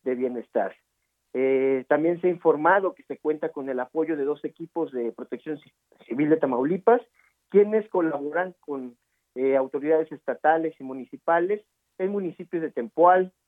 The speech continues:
El Higo y Platón Sánchez. También decirles que hay un tercer contingente proveniente de Chiapas que va en ruta a Poza Rica, que junto con uno más de Tabasco operarán de manera conjunta.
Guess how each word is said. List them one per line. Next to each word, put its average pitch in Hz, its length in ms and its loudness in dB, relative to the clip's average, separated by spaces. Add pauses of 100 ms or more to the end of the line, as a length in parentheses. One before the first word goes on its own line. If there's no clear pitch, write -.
El 127 220 -4
Higo 185 420 -2
y 151 120 -6
Platón 139 640 -4
Sánchez. 120 440 -4 (540)
También 175 260 0
decirles 202 400 -2
que 196 80 -2
hay 190 100 -4
un 208 120 -4
tercer 196 420 -2
contingente 185 760 -6
proveniente 160 580 -4
de 143 160 -4
Chiapas 190 460 2 (600)
que 147 320 2
va 175 180 2
en 202 100 -6
ruta 214 520 -4
a 139 140 -8
Poza 151 260 -6
Rica, 220 400 -6 (920)
que 156 260 -2
junto 165 340 -8
con 151 600 -4
uno 208 240 0
más 214 180 4
de 226 100 0
Tabasco 233 540 0
operarán 165 600 -4 (380)
de 156 120 0
manera 156 540 -6
conjunta. 135 680 -8